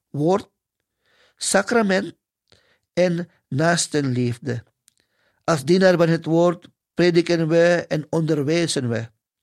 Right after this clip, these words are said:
Daarom ben ik ook, eh, in, in Zaventem verantwoordelijk voor de catechese. Als dienaar van het sacrament dopen we, begeleiden we huwelijken en leiden we begrafenissen.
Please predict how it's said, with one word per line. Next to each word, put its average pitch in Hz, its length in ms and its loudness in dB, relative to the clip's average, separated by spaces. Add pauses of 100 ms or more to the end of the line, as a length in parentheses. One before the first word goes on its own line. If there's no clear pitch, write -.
(380)
Daarom 151 320 0
ben 147 120 0
ik 147 180 -4
ook, 160 240 0
eh, 139 340 0
in, 143 280 -6
in 139 220 -6
Zaventem 147 800 -2 (340)
verantwoordelijk 160 520 0
voor 151 100 -4
de 147 80 -2
catechese. 139 760 -4 (1400)
Als 151 240 0
dienaar 196 460 0
van 175 140 2
het 175 140 -2
sacrament 165 800 -2
dopen 147 520 -2
we, 160 340 -2 (580)
begeleiden 156 600 0
we 160 140 0
huwelijken 160 760 0
en 135 120 -4
leiden 147 380 0
we 151 320 -2 (540)
begrafenissen. 131 1000 -4